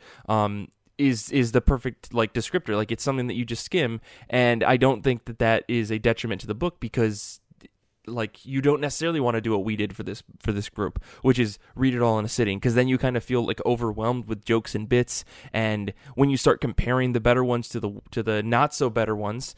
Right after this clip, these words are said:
uh, you, you, you really start to kinda draw a line of, like, "Is this book even good?"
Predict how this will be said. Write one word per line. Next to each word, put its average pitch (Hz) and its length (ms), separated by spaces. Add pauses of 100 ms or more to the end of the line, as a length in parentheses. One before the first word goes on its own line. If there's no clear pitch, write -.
(260)
uh, 98 360
you, 127 300
you, 127 220 (100)
you 123 160
really 127 280
start 120 260
to 120 80
kinda 113 180
draw 117 260
a 113 40
line 113 220
of, 104 100
like, 104 180
"Is 110 140
this 110 160
book 107 260
even 104 240
good?" 123 340